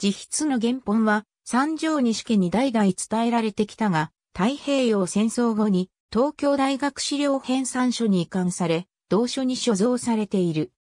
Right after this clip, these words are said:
本国版が、続文書類十巻成会より刊行されている。最初の日記が書かれた、文明六年は、実高は、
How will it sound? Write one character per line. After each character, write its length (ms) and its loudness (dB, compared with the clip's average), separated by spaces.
本 260 0
国 300 -2
版 220 2
が、 220 2
続 260 0
文 220 -2
書 200 0
類 180 0
十 200 -2
巻 240 -2
成 220 0
会 260 2
よ 80 2
り 140 -4
刊 300 2
行 220 0
さ 160 -2
れ 120 -2
て 160 -2
い 120 -2
る。 200 -6
最 240 0
初 200 -4
の 160 -2
日 200 -4
記 140 -8
が 120 0
書 200 -6
か 120 -4
れ 120 0
た、 220 -4
文 280 0
明 240 2
六 240 -2
年 260 2
は、 200 0
実 360 0
高 280 0
は、 200 2